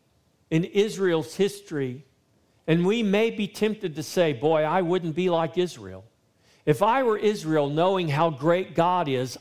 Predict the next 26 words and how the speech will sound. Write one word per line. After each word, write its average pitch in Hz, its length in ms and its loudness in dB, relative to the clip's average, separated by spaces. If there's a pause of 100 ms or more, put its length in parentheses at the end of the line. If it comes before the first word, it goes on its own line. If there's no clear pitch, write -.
I 202 220 2
would 160 200 -4
trust - 440 -4
God. 123 400 0 (100)
Yet 170 240 -2
here 208 260 -2
we 220 200 -4
are 180 260 -2
today, 151 640 -6 (1400)
living 220 560 0
in 185 220 -2
a 180 60 0
world 165 680 0
filled 226 680 -2
with 151 260 -4
uncertainty, 147 1000 -4 (760)
facing 233 1000 0 (240)
things 226 720 0
that 185 220 2
have 160 280 2
no 196 300 2
cure, 165 560 -2 (1800)
enemies 247 560 2
we 185 120 0
can't 247 480 0
see, 180 580 -2